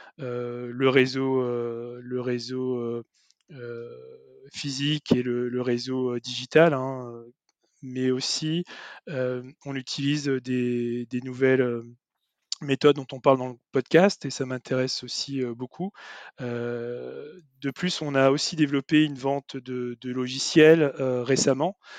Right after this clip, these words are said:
et donc ça m'a permis, heu, ce podcast m'a permis de comprendre, heu, les, heu, les méthodes de vente, heu, dans les, hem,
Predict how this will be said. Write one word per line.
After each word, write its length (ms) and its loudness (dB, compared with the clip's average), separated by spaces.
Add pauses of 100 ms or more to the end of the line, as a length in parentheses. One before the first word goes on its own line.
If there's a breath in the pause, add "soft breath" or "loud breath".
(260 loud breath)
et 180 -4
donc 220 -10
ça 140 -6
m'a 160 -4
permis, 500 -4
heu, 280 -4
ce 140 -10
podcast 420 0
m'a 80 -8
permis 320 -8
de 100 -10
comprendre, 680 -6 (420 loud breath)
heu, 500 -10
les, 340 -2
heu, 340 -8 (180)
les 80 0
méthodes 300 2
de 120 -2
vente, 460 0
heu, 380 -6
dans 160 -10
les, 260 -4
hem, 200 -6